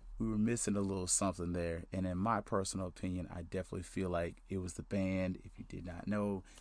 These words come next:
the band was at the Senior Bowl of Mobile, Alabama, and they put on a show. If you wanna see some of the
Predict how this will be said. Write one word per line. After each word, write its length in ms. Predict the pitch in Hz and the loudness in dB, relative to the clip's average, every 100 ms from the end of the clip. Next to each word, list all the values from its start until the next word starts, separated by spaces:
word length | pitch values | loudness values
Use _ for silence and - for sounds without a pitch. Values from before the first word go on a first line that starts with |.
| - - | -18 -14
the 80 | |
band 420 | 85 95 95 92 87 | -8 -4 -2 -2 -4
was 160 | 87 | -6
at 220 | 82 87 | -4 -6
the 80 | 87 | -4
Senior 340 | - 117 110 95 | 0 2 2 2
Bowl 240 | 104 98 | 0 0
of 80 | 95 | 2
Mobile, 340 | 95 92 95 | 0 0 0
Alabama, 600 | 95 92 85 92 90 90 - | 2 2 2 0 0 -2 -2
and 100 | 95 | -2
they 80 | 98 | -2
put 240 | - 104 | -2 -2
on 160 | 98 87 | -2 -4
a 60 | |
show. 500 | 87 - 117 104 101 - - - - - | -6 -2 2 2 0 -4 -16 -20 -16 -6
If 240 | 98 - | -6 -4
you 80 | 95 | -4
wanna 280 | 98 107 104 | 2 4 4
see 260 | 101 104 98 | 4 4 2
some 260 | - 98 | 2 0
of 80 | 90 | 0
the 240 | 90 87 | 0 0